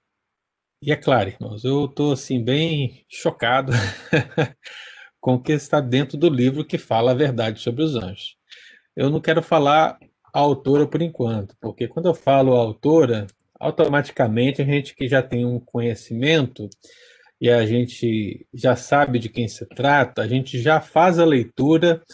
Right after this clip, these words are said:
é, com um pré-conceito estabelecido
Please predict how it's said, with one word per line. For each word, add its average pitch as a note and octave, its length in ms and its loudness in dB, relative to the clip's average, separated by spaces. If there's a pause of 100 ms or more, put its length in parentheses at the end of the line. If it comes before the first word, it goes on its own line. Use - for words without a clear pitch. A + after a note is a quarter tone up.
(460)
é, B2+ 380 6
com C3 200 -4
um C3 640 -2
pré-conceito D3 1200 0
estabelecido A#2+ 1000 0